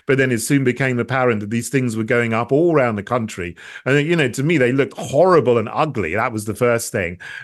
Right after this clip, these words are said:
But then I started to become aware of the new types of radiation or the new frequencies of radiation that they were gonna use. So,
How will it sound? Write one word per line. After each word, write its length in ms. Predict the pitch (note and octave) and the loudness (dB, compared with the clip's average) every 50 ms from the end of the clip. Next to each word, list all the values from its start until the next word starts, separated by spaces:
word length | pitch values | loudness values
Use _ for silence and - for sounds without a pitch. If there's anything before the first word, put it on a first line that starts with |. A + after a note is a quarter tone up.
| - - | -4 -2
But 140 | B2+ B2+ A#2+ | 0 2 2
then 200 | D3 E3+ F3+ E3 | 2 2 2 2
I 120 | D3 B2 | 0 0
started 380 | - - C#3 B2 A#2 A#2 A2 G#2+ | 0 0 0 2 2 0 -2 -4
to 80 | - G#2+ | -6 -4
become 360 | A2 A2 - B2 A#2+ A2+ A2+ | -4 -4 -2 -2 -2 0 0
aware 480 | A2 A2 A2+ A2 A2 G#2+ G#2+ G#2+ A2+ - C3 | 2 2 2 2 2 2 0 0 -2 0 0
of 320 | A#2+ A2+ A2+ A2 G#2 - - - - - - _ | 2 2 2 2 -2 -8 -16 -20 -20 -20 -16 _
the 120 | A#2+ B2+ B2+ | 0 0 2
new 600 | B2+ C3 C3+ C#3+ D3 E3 F3 E3+ E3 D#3+ D#3+ D3+ | 2 2 2 2 4 4 4 4 4 4 4 2
types 540 | D3+ - - D3+ D3+ D3+ C#3 - - - B2+ | 0 -2 0 0 2 2 0 -2 -6 -8 -8
of 120 | A#2+ A2+ | -4 0
radiation 720 | B2 C3+ C3+ B2+ A#2+ B2 B2 C#3 C#3+ C#3+ C3 - - A2 | 0 2 2 2 0 0 2 2 2 0 0 -4 -6 -6
or 120 | G#2 G2+ G2 | -6 -6 -4
the 100 | A2 A2+ | -4 -2
new 340 | A#2+ B2 A#2+ A#2+ A#2+ A#2 A2 | 0 2 2 4 4 2 2
frequencies 760 | - - D3+ E3+ E3+ - - B2+ A#2 A2 - A#2 A2 G2+ G2 | 0 0 0 0 0 0 -2 -6 -6 -6 -6 -6 -6 -6 -6
of 120 | G#2+ G2 | -6 -4
radiation 800 | A2+ A#2 A#2 A2+ G#2+ G#2 G#2+ G#2+ G#2+ G2+ - - G#2+ G2+ G2+ G2 - - - - - - _ | -2 -2 -2 -2 -2 -2 -2 -2 -4 -4 -8 -10 -10 -10 -10 -10 -12 -18 -20 -20 -20 -6 _
that 100 | C3 A#2 | -2 0
they 120 | C3 B2+ | 2 2
were 120 | B2 A#2+ A#2 | 2 0 0
gonna 220 | A#2+ B2 A#2 A2+ | -2 -2 -2 -2
use. 380 | A2+ A#2+ C#3+ D3+ B2+ G#2 F#2+ - | -2 0 0 0 0 -2 -2 -2
So, 180 | - E3 D#3 | -2 -2 -2